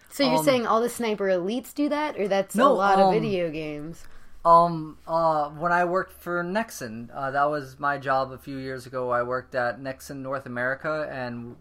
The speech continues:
Speaker 2: I was working on the Dungeon Fighter Online game, the American release version, but also I helped work on Counter, or not Counter-Strike, Combat Arms.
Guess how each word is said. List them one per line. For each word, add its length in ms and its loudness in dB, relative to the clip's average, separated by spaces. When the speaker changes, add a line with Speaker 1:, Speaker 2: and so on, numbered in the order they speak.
Speaker 2:
I 100 2
was 160 -4
working 220 -6
on 140 -4
the 100 -4
Dungeon 320 -4
Fighter 300 2
Online 340 -2
game, 360 -10
the 160 -4
American 440 -6
release 280 -8
version, 400 -8
but 160 2
also 400 2
I 100 4
helped 280 -2
work 240 -4
on 240 0
Counter, 300 0
or 100 -6
not 200 -4
Counter-Strike, 480 -8
Combat 340 6
Arms. 540 -6